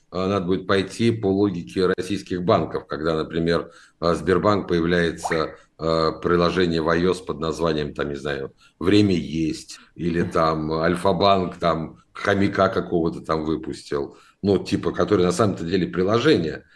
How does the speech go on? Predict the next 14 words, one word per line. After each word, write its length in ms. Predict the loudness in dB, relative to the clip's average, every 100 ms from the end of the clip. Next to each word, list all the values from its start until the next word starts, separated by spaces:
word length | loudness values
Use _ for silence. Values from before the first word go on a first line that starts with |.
| _ -2
просто 280 | 0 2
от 100 | 2
другого 400 | 4 4 6 4
издателя, 720 | 2 2 2 2 0 0 -4 -10 -20 _
м, 180 | -4 0
а 120 | 2 4
делает 300 | 4 4 2
всё 120 | -2
то 160 | -2 -2
же 160 | -2
самое, 520 | 0 2 4 4 2 2
и 40 |
пока, 420 | 0 0 2 0
значит, 400 | 0 -4 -6 -8